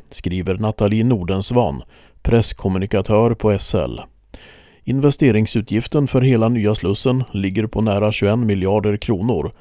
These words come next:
S L:s utgift på fem miljoner kronor kan tyckas litet i sammanhanget. Hur ser ni på att man lagt pengar på något som det inte finns beslut på att genomföra?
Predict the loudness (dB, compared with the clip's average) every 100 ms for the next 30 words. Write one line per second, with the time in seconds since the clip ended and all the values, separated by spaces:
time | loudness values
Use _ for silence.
0 | -20 -20 -20 _ -8 -6 -2 -2 0 -2
1 | -2 -2 -2 -4 -4 -2 2 2 2 2
2 | 2 2 2 0 0 0 2 0 0 -4
3 | -2 0 2 2 2 2 -2 0 0 0
4 | 0 0 -2 -2 -2 -2 -4 -8 -14 -16
5 | -20 -20 -20 -20 -20 -20 _ _ 0 2
6 | 4 4 4 2 2 0 0 2 2 0
7 | -4 -2 0 0 0 2 2 2 0 0
8 | 0 0 -2 -2 -2 -2 -2 -4 0 -2
9 | -2 -4 -4 -2 -2 -2 -4 -2 -2 0
10 | -6